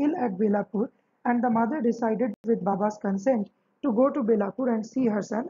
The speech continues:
and other relatives, stay there for a few days, but Mister Nana Sahib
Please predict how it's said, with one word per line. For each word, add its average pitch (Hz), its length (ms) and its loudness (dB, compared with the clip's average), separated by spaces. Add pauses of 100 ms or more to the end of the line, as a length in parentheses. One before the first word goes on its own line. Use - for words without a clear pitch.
and 214 260 -4
other 214 220 0
relatives, 208 580 -2 (540)
stay 330 240 2
there 240 240 4
for 220 140 0
a 214 100 -2
few 214 200 -2
days, 196 360 -2 (360)
but 240 200 -2
Mister 220 480 -4 (160)
Nana 202 300 0
Sahib 196 360 0